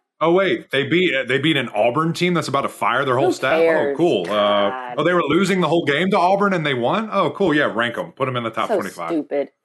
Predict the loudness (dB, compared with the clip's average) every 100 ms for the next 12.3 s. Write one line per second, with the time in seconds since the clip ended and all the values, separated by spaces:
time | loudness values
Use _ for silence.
0 | _ -10 -4 -2 -2 -2 0 2 2 0
1 | -2 -10 _ -2 2 4 2 0 -2 0
2 | 0 0 0 0 0 -2 0 -2 -2 -2
3 | 0 2 0 0 2 2 2 2 2 2
4 | 0 0 0 -2 -2 -4 -6 -6 -4 -4
5 | -4 -6 -6 -8 -14 _ _ _ _ 0
6 | 0 0 -2 2 2 2 -2 -4 -4 0
7 | 0 0 -4 _ _ _ 0 0 0 -4
8 | -4 -2 0 0 2 2 2 0 -2 -2
9 | -2 -2 0 -2 0 0 0 0 -2 -6
10 | -6 -8 -4 -2 0 0 -4 _ _ _
11 | -4 0 0 0 -2 -6 -6 -8 -8 -2
12 | 2 2 0